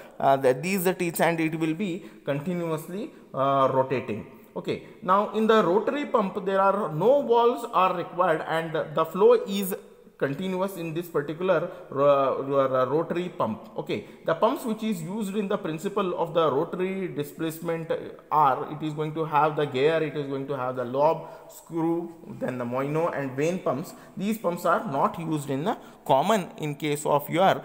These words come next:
water works. So normal, uh, we will be using the reciprocating pumps normally rather than the, uh, your, uh, rotary pumps in case of the displacement pump. In the displacement pump, we will be using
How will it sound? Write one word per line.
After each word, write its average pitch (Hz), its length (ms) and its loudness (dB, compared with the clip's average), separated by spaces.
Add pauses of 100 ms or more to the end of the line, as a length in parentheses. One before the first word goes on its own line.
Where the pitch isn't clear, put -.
(200)
water 123 300 0
works. 104 240 -6
So 190 300 0
normal, 151 500 2
uh, 139 240 6
we 143 200 -6
will 160 220 -4
be 165 360 -6 (160)
using 165 600 -6
the 170 200 -2 (240)
reciprocating 156 1000 -2 (280)
pumps 180 360 0 (100)
normally 151 600 2 (100)
rather 139 320 4
than 165 540 0
the, 180 200 4 (300)
uh, 127 240 6
your, 127 300 4
uh, 113 300 4 (280)
rotary 151 400 2
pumps 160 320 -4
in 147 160 -2
case 147 260 -2
of - 160 2 (180)
the 165 140 6
displacement 143 640 -4
pump. 113 200 -2
In 120 160 -4
the 117 100 2
displacement 175 720 -2
pump, 190 280 0 (200)
we 143 140 0
will 135 180 -2
be 196 260 -4 (200)
using 175 580 0